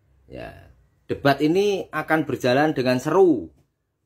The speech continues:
akibat dari debat capres sebelumnya, yang mana kita semua bisa melihat bahwa Prabowo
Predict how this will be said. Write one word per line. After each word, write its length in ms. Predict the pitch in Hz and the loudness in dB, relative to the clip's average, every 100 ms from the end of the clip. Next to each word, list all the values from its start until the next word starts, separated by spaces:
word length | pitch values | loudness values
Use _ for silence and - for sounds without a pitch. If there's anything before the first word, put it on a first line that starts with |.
| _ _ - | _ _ -12
akibat 560 | 135 156 147 160 156 | -6 -4 0 0 0
dari 480 | 123 110 131 160 151 | -2 0 2 2 0
debat 560 | 117 - - 135 - - | -10 -12 -2 -2 -2 -6
capres 720 | 110 - - 131 135 - - | -6 -6 -6 -4 -4 -8 -18
sebelumnya, 880 | - 107 107 113 107 95 80 64 69 _ _ _ _ _ _ _ _ | -6 -4 -2 0 0 0 -4 -8 -14 _ _ _ _ _ _ _ _
yang 160 | 80 85 | -8 -4
mana 320 | 87 98 120 131 131 131 127 123 | -2 0 2 2 0 -2 -6 -12
kita 320 | 90 90 95 | -12 -8 -6
semua 320 | 95 107 107 | -6 -8 -8
bisa 160 | 101 98 | -8 -8
melihat 560 | 98 98 98 113 123 - | -6 -4 -2 0 -2 -4
bahwa 560 | 80 80 107 123 135 - _ _ _ _ _ _ _ _ | -6 -2 0 0 -2 -10 _ _ _ _ _ _ _ _
Prabowo 960 | - 104 98 98 110 123 123 123 131 | -6 -4 0 2 2 2 2 -2 -6